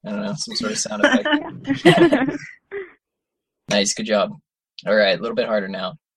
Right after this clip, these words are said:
Speaker 1: How many months did the Red Tour last?
Speaker 2: Oh, jeez. Okay. It started, okay, so it started in March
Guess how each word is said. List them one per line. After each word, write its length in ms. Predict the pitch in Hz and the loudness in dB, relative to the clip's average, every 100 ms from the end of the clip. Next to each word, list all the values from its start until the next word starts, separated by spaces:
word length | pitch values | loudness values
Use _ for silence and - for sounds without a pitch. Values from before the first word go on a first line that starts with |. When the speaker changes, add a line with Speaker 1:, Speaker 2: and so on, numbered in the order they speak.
| _ - | _ -10
Speaker 1:
How 320 | 135 143 147 123 | -4 -2 -2 -4
many 280 | 127 123 | -4 -4
months 560 | 117 101 98 - - - 214 | -4 -4 -4 -8 -8 -10 -16
did 260 | 214 117 196 | -12 -10 -10
the 200 | 104 110 | -10 -8
Red 180 | 104 101 | -6 -8
Tour 240 | - 101 | -10 -10
last? 500 | 98 101 - - - _ _ _ - | -8 -10 -10 -12 -12 _ _ _ -20
Speaker 2:
Oh, 100 | 202 - | -18 -14
jeez. 160 | 202 208 - | -12 -12 -10
Okay. 320 | 196 202 190 - - _ _ _ _ | -8 -6 -6 -10 -20 _ _ _ _
It 100 | 226 - | -18 -8
started, 320 | 220 220 208 | -6 -6 -8
okay, 220 | - 220 - - | -12 -14 -8 0
so 260 | 226 226 220 - - - - _ _ _ | 2 2 0 -8 -20 -20 -20 _ _ _
it 80 | 214 - - | -16 -16 -10
started 360 | 226 226 240 247 | -6 -2 -2 -2
in 160 | 240 | -4
March 300 | 220 202 220 | -6 -10 -14